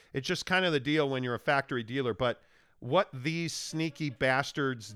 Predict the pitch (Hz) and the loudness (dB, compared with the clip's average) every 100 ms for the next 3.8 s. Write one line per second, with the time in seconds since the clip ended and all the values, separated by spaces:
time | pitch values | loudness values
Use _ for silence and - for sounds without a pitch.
0 | 95 - 151 139 135 127 - 156 139 - | -10 0 2 2 0 -4 -2 2 2 0
1 | 151 139 135 135 123 127 120 107 107 107 | 0 0 0 -2 0 0 0 -2 -2 -4
2 | - 104 92 87 - 139 120 - 113 98 | -6 -8 -8 -8 -8 -6 -6 -6 -6 -4
3 | 98 90 95 - 92 82 71 | -6 -4 -4 -6 -8 -8 -10